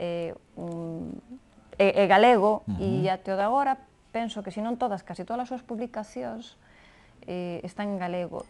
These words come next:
Speaker 1: Mm, temos sacado aquí varias nesta sección, que é un home que fai unhas tiradas moi limitadas, fai el a edición, incluso encaderna el a man, fai todo el a man.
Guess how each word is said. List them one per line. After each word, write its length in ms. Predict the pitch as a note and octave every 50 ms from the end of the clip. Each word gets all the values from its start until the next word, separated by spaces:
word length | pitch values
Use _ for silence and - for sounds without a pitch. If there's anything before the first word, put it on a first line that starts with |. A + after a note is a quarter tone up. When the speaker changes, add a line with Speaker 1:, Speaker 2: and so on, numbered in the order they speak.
| -
Speaker 1:
Mm, 320 | - F#3+ G3 G3+ G3 G3+ -
temos 240 | A#3+ A#3+ C4 C4+ -
sacado 560 | - - - G#3 F#3 - G#3 G3+ F#3 F#3+ F#3
aquí 160 | F3+ - G3
varias 320 | F#3+ F#3+ F3+ - F3 F3 E3+ F#3
nesta 240 | F3+ F3 - F#3+ F3+
sección, 560 | F#3+ F3 - - - A3+ G#3+ G#3 G3+ G3+ G3 - - - - - - - _ -
que 560 | - - F#3+ F#3 F3+ F3+ F#3 F3+ F3 F3 -
é 80 | - F#3
un 160 | F#3 F#3 F#3
home 240 | F#3 F#3 F#3+ F#3+ F3+
que 160 | - G3 F3+
fai 240 | - - F#3+ F#3 F3+
unhas 160 | F3 F3 F3
tiradas 400 | - - F#3+ F#3+ F3+ E3+ F3 -
moi 80 | F#3+ F#3
limitadas, 560 | E3+ F3 F3 G#3+ - A#3 A3+ G3+ G#3+ G#3 -
fai 320 | - - G3+ F#3+ F#3+ F#3+
el 240 | G3 G3 F3+ D#3+ -
a 160 | - - F3
edición, 640 | E3 E3+ F3 E3+ - - B3 B3 A#3 G#3+ G#3+ - -
incluso 400 | - G3+ F#3+ - A3+ A#3 A3+ C#4
encaderna 720 | A#3+ G#3+ F3 - F#3 F#3+ G#3 A3+ A3+ G3+ G3+ F#3+ F3+ G3+ G#3+
el 160 | G3+ F3 E3
a 20 |
man, 220 | E3+ G3 G3 F3+ F3
fai 240 | - G#3+ G#3+ G3+
todo 240 | - A3 G#3 G3 F#3+
el 20 | F3+
a 60 | E3+
man. 240 | E3+ E3 D#3+ D#3+